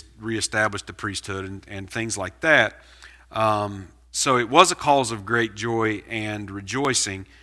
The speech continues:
so much so that it was even noticed by the nations. And we have that word there, it's, uh, translated heathen, it's, it's nations, goyim, um,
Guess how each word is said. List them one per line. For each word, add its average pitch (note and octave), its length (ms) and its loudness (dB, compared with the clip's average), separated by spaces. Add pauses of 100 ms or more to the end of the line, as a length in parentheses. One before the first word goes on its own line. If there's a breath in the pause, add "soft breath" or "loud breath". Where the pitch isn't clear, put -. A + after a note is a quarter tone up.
(260 soft breath)
so - 160 2
much F3 180 6
so C#3+ 220 4
that B2+ 100 2
it A#2 80 -4
was A#2 140 -2
even A#2 260 0
noticed A#2+ 480 2
by G#2 200 6
the G2+ 120 -6
nations. G2+ 640 -4
And F#2 60 -10
we F#2+ 80 -8
have G#2 120 -4
that G2 120 -8
word G2 300 -6
there, G2 240 -6
it's, - 180 -6
uh, E2+ 220 -14
translated F#2 400 -10
heathen, F#2+ 320 -10
it's, - 160 -10
it's F#2 160 -10
nations, G#2+ 580 -2
goyim, G2+ 460 -8 (420 loud breath)
um, F#2 480 -4